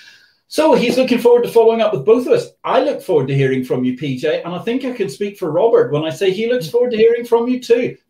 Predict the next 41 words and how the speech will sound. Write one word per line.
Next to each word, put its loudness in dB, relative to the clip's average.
Thank -6
you -8
for -16
your -4
questions -6
this -10
evening. -6
Really -2
super. -2
And -6
actually, -4
I'm -8
gonna -2
jump, -2
Robert, 0
because -4
we've 0
got 0
a -4
great -2
question -4
here -4
from -4
one -4
of -4
our 2
regular 0
viewers, 2
uh, 2
Ruben 2
Indijikian. -8
It's -12
great 2
to -2
see -8
you, -4
Ruben. -2
Thank -6
you -12
very 2
much. -6